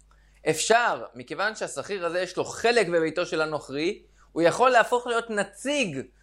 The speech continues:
של הדירה הזאת של הנוכרי, ולהשתתף בעירובי חצרות, כאילו שהנוכרי גם כן ישתתף בעירובי חצרות. אז אם כן, כמו שמערב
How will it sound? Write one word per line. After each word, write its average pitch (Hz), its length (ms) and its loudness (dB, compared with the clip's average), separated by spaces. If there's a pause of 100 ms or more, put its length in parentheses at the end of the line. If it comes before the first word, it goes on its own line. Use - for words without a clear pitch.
(120)
של 175 240 0
הדירה 151 480 6
הזאת 151 260 4
של 165 120 -2
הנוכרי, 160 680 -2 (240)
ולהשתתף 156 580 2
בעירובי 185 460 2
חצרות, 180 760 2 (680)
כאילו 285 440 2
שהנוכרי 220 800 2
גם 214 220 2
כן 202 160 -4
ישתתף 180 420 -4
בעירובי 156 380 0
חצרות. 143 600 -4 (400)
אז 117 180 -4
אם 170 200 0
כן, 113 200 -2 (200)
כמו 240 400 4
שמערב 180 720 6